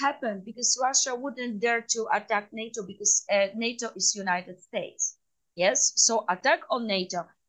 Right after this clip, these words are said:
is attack on United States. That's as simple as that. So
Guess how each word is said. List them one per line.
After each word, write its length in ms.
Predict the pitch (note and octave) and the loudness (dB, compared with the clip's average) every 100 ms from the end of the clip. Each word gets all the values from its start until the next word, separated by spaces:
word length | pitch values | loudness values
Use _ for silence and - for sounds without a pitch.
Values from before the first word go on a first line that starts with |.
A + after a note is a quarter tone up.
| _ F4+ | _ 2
is 220 | F#4 - | 4 2
attack 300 | A3+ G#3 F#3 - | 0 0 -2 -4
on 140 | G3+ | -6
United 480 | A3 A#3+ B3 B3 A#3+ | -2 -2 -2 -4 -16
States. 580 | - D#4+ D#3 - - - _ _ - | 0 2 2 -4 -6 -8 _ _ -2
That's 400 | D3 D3 - - - _ | -2 0 -4 -6 -8 _
as 240 | A#3 - | 0 2
simple 320 | D#4+ D#4+ C4+ | 0 0 0
as 180 | A#3+ - | 0 0
that. 340 | A#3+ A3 - - - - - - _ | 2 2 0 -10 -20 -20 -20 -20 _
So 500 | - - C4+ C4 B3+ | 0 4 6 6 2